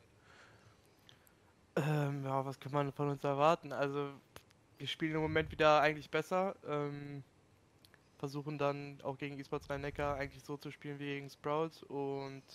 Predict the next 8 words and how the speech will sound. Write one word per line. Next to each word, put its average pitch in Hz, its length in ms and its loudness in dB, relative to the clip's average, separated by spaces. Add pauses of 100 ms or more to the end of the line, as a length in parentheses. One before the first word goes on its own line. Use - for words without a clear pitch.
(120)
dann 135 160 -8
sollten 139 360 -4
wir 139 360 -2 (220)
ein 139 180 -10
zwei 139 200 -6
null 143 280 -2
hinbekommen. 170 640 -2 (920)
Ähm, 135 680 -4